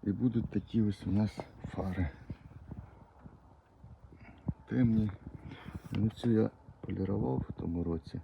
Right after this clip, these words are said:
Вона не дуже. А ця страшне, що з нею.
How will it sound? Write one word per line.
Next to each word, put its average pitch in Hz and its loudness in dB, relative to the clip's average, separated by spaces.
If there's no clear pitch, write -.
Вона 87 2
не 87 4
дуже. 85 2
А 90 -2
ця 120 4
страшне, 98 -2
що 101 -6
з 98 -2
нею. 101 0